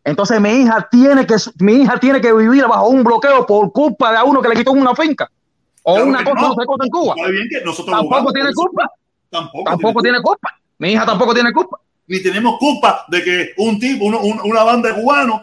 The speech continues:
Speaker 2: se le dio la gana de decirle, "Esta gente son una mierda, esto es una dictadura, vamos a quitarla de aquí". Tampoco aquí nadie tiene culpa de nada.
Speaker 1: Ah,
Speaker 2: Nosotros somos
Speaker 1: entonces.
Speaker 2: consecuencia de muchos actos de muchos
Speaker 1: Sí, pero
Speaker 2: cubanos,
Speaker 1: él,
Speaker 2: ¿no?
Speaker 1: pero, pero él es que, eh, pero él, él está hablando que esa gente no tiene culpa.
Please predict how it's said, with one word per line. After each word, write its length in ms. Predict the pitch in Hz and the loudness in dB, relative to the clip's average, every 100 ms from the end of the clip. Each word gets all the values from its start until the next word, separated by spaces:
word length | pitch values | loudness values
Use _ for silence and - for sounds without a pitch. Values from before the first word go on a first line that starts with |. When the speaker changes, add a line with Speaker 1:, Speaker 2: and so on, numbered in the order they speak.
| _ | _
Speaker 2:
se 120 | 175 | -8
le 80 | 165 | -4
dio 140 | 185 214 | -2 0
la 100 | 214 | 0
gana 240 | 247 233 | 0 -2
de 60 | 190 | -4
decirle, 260 | 180 214 | -6 -6
"Esta 140 | 196 208 | -4 -4
gente 180 | 233 220 | -4 -6
son 140 | 226 | -6
una 140 | 226 220 | -4 -2
mierda, 300 | 247 254 202 | -2 -2 -4
esto 100 | 202 | -4
es 60 | |
una 100 | 220 | -4
dictadura, 460 | 214 202 214 269 233 | -4 -6 -4 -4 -2
vamos 140 | 214 | -4
a 20 | 208 | -6
quitarla 320 | 220 233 220 | -8 -6 -6
de 60 | |
aquí". 160 | 202 269 | -8 -10
Tampoco 340 | 175 165 247 247 | -10 -8 -8 -8
aquí 140 | 254 | -6
nadie 180 | 269 277 | -4 -4
tiene 180 | 262 254 | -6 -10
culpa 280 | 269 233 | -12 -16
de 80 | 226 | -14
nada. 260 | 254 277 - _ _ 247 | -12 -14 -18 _ _ -4
Speaker 1:
Ah, 60 | |
Speaker 2:
Nosotros 300 | 233 - - 277 | -2 0 -2 -2
somos 160 | 262 | -2
Speaker 1:
entonces. 200 | - 523 - _ | -2 -6 -8 _
Speaker 2:
consecuencia 840 | - 226 220 214 240 294 277 240 | -6 -6 -4 -6 -4 -4 -6 -8
de 100 | 208 | -6
muchos 340 | 196 247 254 - | -6 -6 -6 -6
actos 320 | 269 - 196 | -8 -6 -6
de 60 | 180 | -6
muchos 260 | 214 202 277 | -4 -2 -2
Speaker 1:
Sí, 60 | - | 0
pero 100 | 233 | 0
Speaker 2:
cubanos, 120 | 214 | 0
Speaker 1:
él, 60 | 208 | 0
Speaker 2:
¿no? 160 | 240 180 | 0 0
Speaker 1:
pero, 140 | 190 - _ _ - | 0 -2 _ _ -2
pero 220 | 160 160 | 0 2
él 120 | 180 | 0
es 80 | 190 | 0
que, 80 | 190 | -2
eh, 100 | 160 160 | -4 -2
pero 180 | 156 | 0
él, 100 | 175 208 - | 2 0 0
él 160 | 196 208 | 0 0
está 180 | 208 202 | 2 2
hablando 300 | 226 247 202 | 2 2 0
que 60 | 220 | 0
esa 180 | 190 | 0
gente 160 | 233 226 | 0 0
no 80 | 220 | 2
tiene 180 | 226 220 | 0 0
culpa. 400 | 254 247 131 | -2 -2 -4